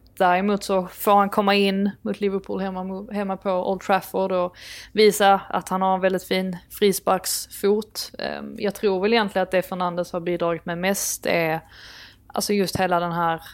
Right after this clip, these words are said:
ledarapproachen som han har och som spelarna vittnar om är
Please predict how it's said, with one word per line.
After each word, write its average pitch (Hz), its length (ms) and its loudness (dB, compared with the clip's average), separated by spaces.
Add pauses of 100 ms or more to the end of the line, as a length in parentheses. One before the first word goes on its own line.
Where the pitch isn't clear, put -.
(140)
ledarapproachen 175 1600 0
som - 280 -4
han 190 160 2
har 160 380 4
och - 180 -4
som 160 400 -6
spelarna 165 440 -2
vittnar 170 320 -4
om 160 260 -2
är 170 220 -4